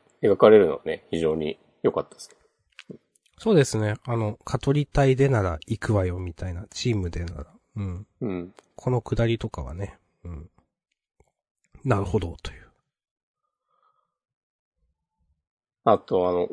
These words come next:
Speaker 1: カプセルベッドを見て、香取ちゃんがなんか、諏訪さんの後に入るのも、なんか、自分の後に諏訪さんが入るのも嫌だとか言ってんのとか、<laughs> ウケんなっていう。
Speaker 2: うん、わかる。
Speaker 1: うん。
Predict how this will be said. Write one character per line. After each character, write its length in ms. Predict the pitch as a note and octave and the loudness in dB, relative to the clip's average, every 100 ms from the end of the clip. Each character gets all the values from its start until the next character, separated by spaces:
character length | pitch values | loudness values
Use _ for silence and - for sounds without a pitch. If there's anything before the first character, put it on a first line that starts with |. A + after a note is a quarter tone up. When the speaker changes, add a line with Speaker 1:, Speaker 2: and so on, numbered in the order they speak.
| - - | -10 2
Speaker 1:
カ 180 | - | 2
プ 100 | A#2+ | 4
セ 160 | - A2 | 8 10
ル 280 | A2 G#2 A2+ | 12 10 8
ベ 120 | F#3+ | 2
ッ 60 | - - | -2 -2
ド 240 | F#2 D2 - _ _ _ _ _ _ _ - | 0 0 -4 _ _ _ _ _ _ _ -2
を 100 | - - D#3 | -2 -2 0
見 120 | F#2+ | 0
て、 280 | - - - _ - | 0 -4 -6 _ -2
香 140 | B2 | 0
取 160 | F2 D#2 | 0 -2
ち 80 | |
ゃ 40 | D2+ | -4
ん 100 | E2 | -4
が 100 | D#2 | -4
な 60 | |
ん 40 | D#2 | -8
か、 320 | - - - _ _ _ - - - | -10 -12 -18 _ _ _ -20 -12 -2
諏 260 | - - | 2 6
訪 140 | F#2+ F2 | 6 6
さ 140 | G2+ | 2
ん 160 | F#2 F#2 | 4 4
の 160 | G2 | 4
後 200 | G#2 F#2 | 4 4
に 120 | E2+ | 4
入 260 | - F2 E2+ | 2 4 4
る 100 | E2 | 4
の 140 | D#2 | -2
も、 140 | D#2 D#2+ | -4 -4
な 120 | D2 | -4
ん 40 | - - | -6 -2
か、 220 | - - - - - _ _ - - | -2 -2 -10 -20 -20 _ _ -20 -16
自 120 | - G#2+ | -4 2
分 180 | G2+ | 8
の 80 | A2 | 10
後 160 | A#2+ G2+ | 10 8
に 100 | E2 | 4
諏 60 | |
訪 120 | F2+ D#2 | 0 2
さ 140 | E2+ | 4
ん 100 | F2+ | 2
が 60 | F2 | 4
入 140 | F2 | 4
る 40 | |
の 80 | D#2 | 2
も 80 | C#2+ | 2
嫌 160 | E2 E2 | 2 2
だ 100 | C#2+ | 0
と 140 | D#2+ | -6
か 120 | F2 | -4
言 120 | E2+ | -4
っ 20 | D#2 | -2
て 200 | - E2 | 2 2
ん 80 | |
の 60 | D2+ | 0
と 80 | - | -10
か、 440 | - - - - - _ _ _ | -12 -10 -12 -14 -20 _ _ _
<laughs> 400 | - D3 - D3+ | -8 -4 2 4
ウ 160 | F3+ | 10
ケ 80 | A2 | 10
ん 120 | F2 | 10
な 100 | D2 | 6
っ 60 | - | -4
て 160 | - | -14
い 20 | - | -16
う。 60 | - _ _ _ _ _ | -16 _ _ _ _ _
Speaker 2:
う 60 | B2+ | -6
ん、 460 | A2 G#2 - - A2+ | -6 -8 -14 -12 -12
わ 80 | |
か 140 | A2 G2+ | -8 -8
る。 100 | F2+ | -4
Speaker 1:
う 80 | F#2 | -2
ん。 200 | F2+ | -2